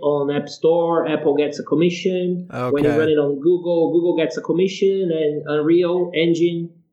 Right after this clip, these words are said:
Speaker 1: uh, the guys from Epic get a commission. So, uh, we have to, we're still analyzing those numbers.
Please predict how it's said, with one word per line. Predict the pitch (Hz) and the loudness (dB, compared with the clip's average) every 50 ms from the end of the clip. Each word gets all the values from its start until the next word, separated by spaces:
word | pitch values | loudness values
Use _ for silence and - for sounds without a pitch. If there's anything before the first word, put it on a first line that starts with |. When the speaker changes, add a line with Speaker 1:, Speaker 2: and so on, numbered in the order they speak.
| - | -4
Speaker 1:
uh, | 123 123 | -2 -2
the | 123 135 | 0 2
guys | 139 143 147 147 | 2 0 0 0
from | - 147 139 | 0 0 2
Epic | 147 151 147 151 156 143 - | 2 2 2 0 0 0 0
get | 160 160 160 160 | 0 2 2 0
a | 147 | 0
commission. | - 151 147 156 170 165 - - 190 190 190 196 202 - - _ _ _ | 0 0 2 2 2 2 0 0 0 0 0 -2 -4 -8 -14 _ _ _
So, | - - 147 143 143 139 135 127 120 117 - - _ _ _ _ _ - | -10 -4 0 2 4 4 4 4 2 0 -2 -6 _ _ _ _ _ -6
uh, | 143 139 139 151 | -2 0 2 4
we | 170 175 | 4 4
have | 180 226 226 - | 2 0 0 0
to, | - 247 220 196 196 214 202 | 2 2 4 4 2 2 2
we're | 202 220 226 | 2 2 2
still | 220 - - 254 254 | 2 0 0 0 2
analyzing | 240 226 214 190 175 175 185 202 196 214 208 202 170 | 4 4 4 2 2 4 2 2 2 2 2 2 2
those | 160 165 147 143 | 2 2 2 2
numbers. | 135 139 139 139 160 196 190 - - | 0 -2 0 0 0 0 -2 -4 -8